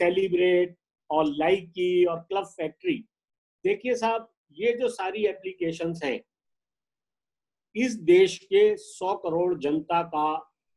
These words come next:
जो data है, definitely it goes into the servers of China। So, आज ये किया है, मैं तो कहता हूं कि साहब,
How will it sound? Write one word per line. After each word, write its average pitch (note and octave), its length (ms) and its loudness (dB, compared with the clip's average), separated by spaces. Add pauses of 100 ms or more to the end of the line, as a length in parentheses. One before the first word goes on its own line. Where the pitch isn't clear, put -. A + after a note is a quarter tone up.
(240)
जो E3 160 0
data C3+ 460 0
है, C#3+ 320 -4 (480)
definitely E3+ 580 -2 (400)
it D#3 80 -4 (240)
goes E3 180 2
into D#3+ 340 -6
the D#3 140 -2
servers C#3 500 -6
of B2+ 60 -16
China। - 420 -20 (1000)
So, A#3+ 280 6 (840)
आज A3+ 360 2
ये C4+ 140 0
किया A3 300 0
है, A3+ 340 -4 (800)
मैं F3 200 -2
तो A3 120 -4
कहता F3+ 320 -8
हूं F#3+ 140 -6
कि F#3 120 -6
साहब, E3+ 340 -6